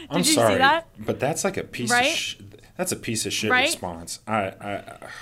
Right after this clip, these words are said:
Speaker 1: He, and he said, "You are also welcome to go for an agree disagree, and if you agree disagree, the short answer is what some would have written,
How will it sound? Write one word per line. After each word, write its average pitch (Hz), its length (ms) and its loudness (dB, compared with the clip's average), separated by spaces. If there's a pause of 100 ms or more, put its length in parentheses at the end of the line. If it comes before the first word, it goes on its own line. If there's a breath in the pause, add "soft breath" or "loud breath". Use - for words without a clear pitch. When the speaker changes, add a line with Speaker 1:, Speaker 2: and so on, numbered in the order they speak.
(320 loud breath)
Speaker 1:
He, - 80 -10
and 294 140 2
he 330 120 0
said, 320 220 -4
"You 311 160 0
are 294 100 4
also 262 380 0
welcome 233 440 0
to 254 100 -10
go 208 200 -6
for 220 160 -12
an 208 60 -6
agree 202 260 -12
disagree, 185 580 -10
and 196 160 -10
if 214 160 -10
you 226 100 -8
agree 214 240 -10
disagree, 202 360 -12
the 190 80 -10
short 220 340 -10
answer 190 460 -8
is 180 240 -12
what 180 220 -10
some 185 260 -10
would 180 100 -8
have 170 180 -12
written, 170 280 -12